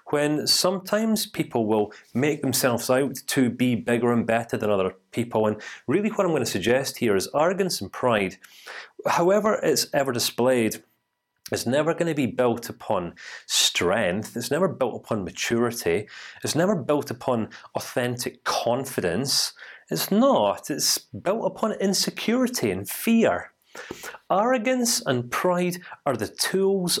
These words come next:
of the coward. Forgive me for speaking straight. I appreciate this doesn't get taught in conventional mindfulness courses, because most mindfulness courses say, "Well, let's just do some deep breathing exercises and,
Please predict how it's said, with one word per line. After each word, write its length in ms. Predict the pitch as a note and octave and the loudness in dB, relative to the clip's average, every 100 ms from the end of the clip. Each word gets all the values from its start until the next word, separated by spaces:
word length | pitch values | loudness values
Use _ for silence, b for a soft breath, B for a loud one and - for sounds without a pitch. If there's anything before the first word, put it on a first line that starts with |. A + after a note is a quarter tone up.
| - | -2
of 420 | C3+ C3 C3 - - - | 0 2 0 -4 -8 0
the 300 | A#2+ A#2+ - _ | 0 0 -6 _
coward. 540 | - - A2 F2 E2+ - _ _ B B B B B | -8 -2 0 0 -2 -8 _ _ B B B B B
Forgive 480 | - B2 G2 B2 C3 | -6 -4 -2 -4 -4
me 160 | C#3 | -6
for 400 | C3 A#2 B2+ C3 | -2 2 2 0
speaking 520 | - - - A2 G#2+ F#2+ | -2 -2 -4 -4 -4 -2
straight. 720 | - - F#2+ F#2+ F2+ - G#2+ | -2 0 0 2 0 0 -2
I 80 | - - B B - | -2 -8 B B -10
appreciate 520 | - B2+ B2+ C#3 A2+ | -2 0 2 2 2
this 140 | B2 | 0
doesn't 220 | - A2+ | 0 -2
get 280 | A#2 A#2+ - | -2 -4 -6
taught 280 | - C#3 - | -4 -4 -2
in 140 | A#2 | -6
conventional 640 | - F2 A#2 B2+ B2 B2 B2 A#2+ B - | -4 -4 -4 -2 -2 0 -2 -6 B -4
mindfulness 540 | G#2+ B2+ A#2+ A#2+ A#2 | -4 -2 -2 -4 -4
courses, 460 | - C3 C#3 C#3+ C3+ | 0 2 2 0 -4
because 440 | - - G#2 - B B B | -6 -2 -2 -2 B B B
most 340 | A2+ D#3 D#3 | 0 0 0
mindfulness 420 | A#2 A2+ G#2+ A2+ - | 0 0 0 -2 -2
courses 460 | - B2+ B2+ B2+ | 0 0 0 -2
say, 140 | - A#2+ | 0 0
"Well, 160 | B2+ | 0
let's 160 | C#3+ - | -2 -4
just 100 | C#3 | 0
do 140 | - | 0
some 240 | G2 B2 B2+ | 0 -4 -4
deep 180 | - | -4
breathing 320 | A#2+ D3 E3+ C#3+ | 0 0 0 -2
exercises 760 | G#2+ - - G2+ F#2+ F2 F2 | -2 -4 -2 0 0 0 0
and, 220 | F#2+ F2+ | 0 -2